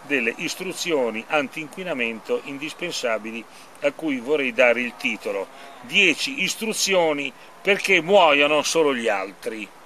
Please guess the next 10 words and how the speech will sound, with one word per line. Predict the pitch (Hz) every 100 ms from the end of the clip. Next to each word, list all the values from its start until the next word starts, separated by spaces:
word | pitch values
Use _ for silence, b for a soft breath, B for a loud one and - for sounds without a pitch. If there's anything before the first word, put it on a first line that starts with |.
| B B B
E | 175
questo | - 190 - 143
è | 147
indicativo. | 135 120 180 180 190 - - - - - - - - - B B B B
Potrà | 170 202 208
sembrare | 170 190 175 180 208
cinico, | - 156 104 104 95 127
ma | 131 165
è | 160
così. | 143 104 87